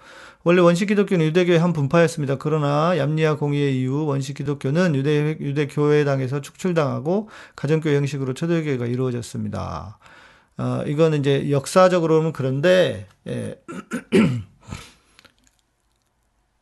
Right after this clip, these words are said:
말씀드린 것처럼 그들은 예수님을 메시아로 인정하지 않기 때문에 그런 거예요.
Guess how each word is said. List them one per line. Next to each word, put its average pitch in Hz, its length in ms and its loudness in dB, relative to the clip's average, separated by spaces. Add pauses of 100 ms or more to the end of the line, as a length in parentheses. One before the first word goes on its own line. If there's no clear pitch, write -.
(380)
말씀드린 160 500 2
것처럼 147 580 2
그들은 160 540 0
예수님을 147 400 -2
메시아로 139 400 -2
인정하지 127 420 -4
않기 113 240 -12
때문에 135 340 -6
그런 123 280 -12
거예요. 135 560 -4